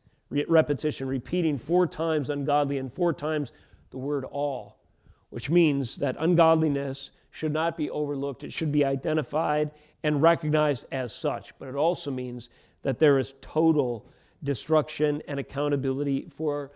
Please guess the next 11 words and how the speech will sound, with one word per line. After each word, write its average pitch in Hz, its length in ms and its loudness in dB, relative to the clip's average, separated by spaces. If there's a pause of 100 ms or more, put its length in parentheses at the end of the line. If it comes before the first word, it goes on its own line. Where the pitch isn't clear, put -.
(160)
those 151 480 6
who 139 100 -2
remain 147 600 2
in 151 340 0
their 135 240 -2
sin. 143 500 -4 (600)
All 165 240 6
the 165 80 8
while, 160 360 8
he 143 160 0
frames 185 600 4